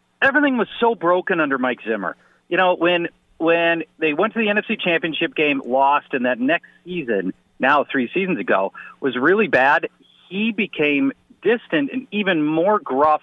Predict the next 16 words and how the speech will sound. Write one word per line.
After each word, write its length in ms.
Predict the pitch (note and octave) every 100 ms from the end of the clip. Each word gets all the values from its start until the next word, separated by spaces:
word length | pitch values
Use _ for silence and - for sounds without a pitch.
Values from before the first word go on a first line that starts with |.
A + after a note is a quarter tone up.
| -
and 160 | F3+ A2+
difficult 420 | D#3 - F3 -
to 60 |
work 300 | C3+ C3 B2+
with. 200 | C3 B2+ - _ _ -
No 360 | C#3 E3+ A3 A#3+
communication 640 | - A3 G#3+ - F#3 F3 F3+
among 220 | D#3+ D#3
players. 380 | - D3 D3 D3 _ - _ _ -
He 140 | C4+
and 120 | C#4 E3
Kirk 200 | A#3 -
Cousins, 400 | A#3+ A#3 F#3+ C3+ - -
like, 240 | G#3 -
literally 500 | F#3 A3+ D4 D4+ B3
never 280 | G3 G#3